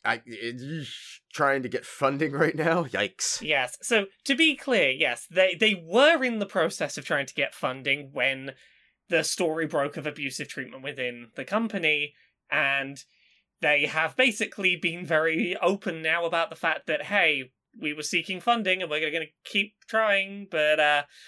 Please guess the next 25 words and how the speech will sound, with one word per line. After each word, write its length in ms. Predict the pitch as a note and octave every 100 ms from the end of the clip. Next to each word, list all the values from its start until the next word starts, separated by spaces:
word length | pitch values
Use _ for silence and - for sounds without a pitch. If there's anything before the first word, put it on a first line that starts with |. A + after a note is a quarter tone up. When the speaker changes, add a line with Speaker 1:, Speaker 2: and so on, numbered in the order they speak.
| - - _ _ _ _ -
Speaker 2:
if 240 | E3+ D#3+
that 220 | F#3+ F3+ F#3+
isn't 280 | F#3 G3 -
successful, 680 | G#3 - A#3 G3+ - G3+
the 100 | G3
studio 440 | D#3+ - D#3+ D#3 D3+
probably 300 | E3 D#3 E3
won't 240 | D#3 D#3
make 260 | D3+ D3+ -
it 140 | D3 - - -
through 400 | C#3 C#3 C3+ C#3+ _ _ _ _
this 220 | C3+ A#2+
month," 400 | A#2+ G#2+ - - _ _ _ _ _ _
which, 480 | C3 C3 - - - _ _ _ _ _ _ _ _ _
it 160 | - G#3
is 200 | A#3 G#3+
what 180 | A#3+ B3
it 100 | B3
is. 480 | C4+ C#4+ - - - _ _ - E3+
Speaker 1:
I 100 | D3+
hope 280 | E3+ F#3+
the 200 | F3 D#3+
people, 800 | D#3 - F3+ F3+ E3+ E3 E3 - -
uh, 340 | D3 C#3 C3+ B2+ - A2
working 600 | B2+ A#2 C#3+ D3+ - C#3